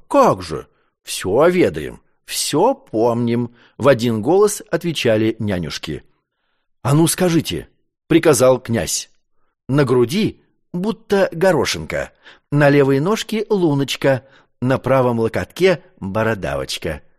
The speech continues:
сказала одна няня. «И что ты, Устиновна?»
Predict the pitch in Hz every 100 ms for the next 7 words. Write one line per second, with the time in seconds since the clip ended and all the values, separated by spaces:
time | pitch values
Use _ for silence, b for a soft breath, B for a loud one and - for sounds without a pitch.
0 | _ _ _ - 160 151 202 202 196 185
1 | 156 117 113 120 107 85 80 62 _ _
2 | _ _ _ _ _ _ _ _ - 339
3 | 320 - 220 175 - 151 156 - - 127
4 | 98 90 80 67